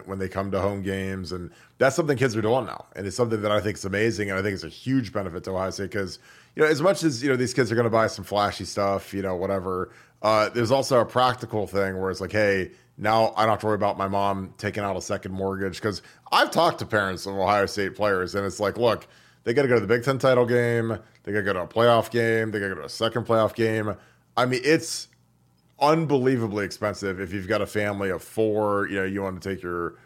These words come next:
mom, dad, grandma, whoever, sister, brother, uh, girlfriend. It gets really expensive. You know, you get six tickets to every bowl game. And, I mean, each one of those tickets is probably a thousand dollars in travel for airfare and hotel and food and all that. So,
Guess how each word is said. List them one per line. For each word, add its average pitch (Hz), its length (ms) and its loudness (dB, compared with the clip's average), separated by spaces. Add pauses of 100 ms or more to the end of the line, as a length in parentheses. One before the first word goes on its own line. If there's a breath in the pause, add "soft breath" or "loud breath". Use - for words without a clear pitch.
(200 soft breath)
mom, 104 460 0
dad, 101 600 2
grandma, 101 800 -2 (360 soft breath)
whoever, 110 580 2
sister, 104 720 -2
brother, 101 840 -2
uh, 87 220 0
girlfriend. 98 840 -2 (340 soft breath)
It 131 100 2
gets 165 200 2
really 147 180 6
expensive. 110 580 -4
You 76 80 -8
know, 95 60 -4
you 104 100 -2
get 117 120 -2
six - 240 -6
tickets 120 240 -4
to 113 60 0
every 101 200 0
bowl 107 220 0
game. 90 380 -6 (480 soft breath)
And, 101 300 0
I 101 160 0
mean, 98 360 -4
each 117 220 -4
one 123 100 4
of 123 60 2
those 113 160 0
tickets - 320 -4
is - 80 -16
probably 98 500 0
a 90 60 -2
thousand 92 400 -4
dollars 95 340 -2
in 87 80 -8
travel 92 420 -2
for 85 220 -6
airfare 92 520 -2
and 85 80 -10
hotel 92 580 -2
and 73 160 -12
food 92 300 -6
and 101 60 -8
all 98 140 -4
that. 98 240 -2
So, 90 320 -2